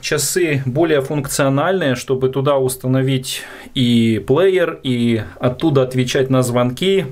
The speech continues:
и встроенную, чтобы сим-карту иметь, а в данном случае на Mi Watch именно такая, то я вам советую именно Mi Watch. Есть уже глобальная версия Mi Watch, специальная версия Lite.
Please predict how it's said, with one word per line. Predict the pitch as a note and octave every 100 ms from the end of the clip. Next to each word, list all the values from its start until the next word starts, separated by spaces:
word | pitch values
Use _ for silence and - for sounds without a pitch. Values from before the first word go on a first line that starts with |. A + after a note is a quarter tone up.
| -
и | C3+
встроенную, | B2+ - D3 C#3 B2 A#2+ A2+ A2+
чтобы | - A2+ B2
сим-карту | B2+ D3+ D3+ G3+ G3 E3
иметь, | D3+ D3+ D3 - - - -
а | -
в | A2
данном | C3 C3 A#2
случае | - C#3+ C3 C3 A#2
на | A#2
Mi | B2 C3
Watch | C3+ C3+ C3 -
именно | A#2 A#2 A2
такая, | C3 C3 F#3 G3 F3+
то | D3+
я | C#3+ D#3+
вам | D#3
советую | - B2 C3+ C3+ C3 C3
именно | B2+ B2 B2+ B2 B2+ - _
Mi | B2 C3
Watch. | B2+ A#2+ G2+ - -
Есть | B2+ C#3 C3
уже | A#2 A2+
глобальная | A#2+ B2+ C3+ A#2+ A#2 B2
версия | E3 A#3+ - G#3 F3+ D#3+ - - - - -
Mi | C3 C3+
Watch, | C3 C3+ B2+ - - - - - - -
специальная | - - B2+ C#3 A#2+ A2 A2+ A2+
версия | A2 G#2 - A#2
Lite. | D3+ G#3+ A3+